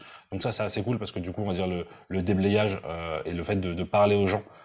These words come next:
euh, c'est quand même accessible. Il y a quand même beaucoup de ressources aussi. Et beaucoup de u-, il y a quelques use cases. On commence à avoir de plus en plus de use cases. Par exemple, on a, on a Prelo, euh, qui a levé des fonds. Il y avait évidemment Comet, un peu de base, qui était un peu là. Donc on a, on commence à avoir des entreprises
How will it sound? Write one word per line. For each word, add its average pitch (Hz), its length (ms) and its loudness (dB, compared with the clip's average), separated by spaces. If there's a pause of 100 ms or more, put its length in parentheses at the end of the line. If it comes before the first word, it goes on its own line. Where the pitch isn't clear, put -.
(200)
euh, 90 80 -2
c'est 95 160 0
quand 107 80 0
même 98 80 2
accessible. 123 340 -2
Il 110 40 2
y - 20 0
a - 20 -6
quand 101 100 -2
même 95 120 -2
beaucoup 110 180 -4
de 117 60 2
ressources 107 420 -4
aussi. - 240 -8 (380)
Et 95 40 -8
beaucoup 101 280 -2
de 110 80 0
u-, 98 140 0
il 98 60 -4
y 101 40 -2
a 98 40 -2
quelques 147 240 -4
use 127 220 2
cases. 131 180 -2
On 117 80 -4
commence 143 240 -4
à 143 40 -4
avoir 113 120 -2
de 110 80 -2
plus 101 180 -10
en 104 60 -8
plus 117 140 -8
de 104 60 -2
use 98 180 -2
cases. 110 300 -4 (280)
Par 92 60 -6
exemple, 90 240 -2
on 101 60 0
a, 92 100 -2
on 92 100 -2
a 87 80 2
Prelo, 107 380 -2 (300)
euh, 85 80 -6
qui - 100 -6
a 95 40 2
levé 90 160 2
des 92 100 2
fonds. 117 220 -2
Il 113 40 0
y 104 40 0
avait 87 120 -4
évidemment 87 300 -6
Comet, 98 360 -4
un 85 80 -6
peu 87 140 -6
de 90 80 -2
base, 92 200 -2
qui - 80 -10
était - 100 -10
un 80 80 -4
peu 95 80 -2
là. 104 80 0
Donc 95 180 -2
on 92 40 0
a, 87 140 0
on 107 200 2
commence 123 260 2
à 127 40 2
avoir 104 120 4
des 104 60 2
entreprises 113 420 0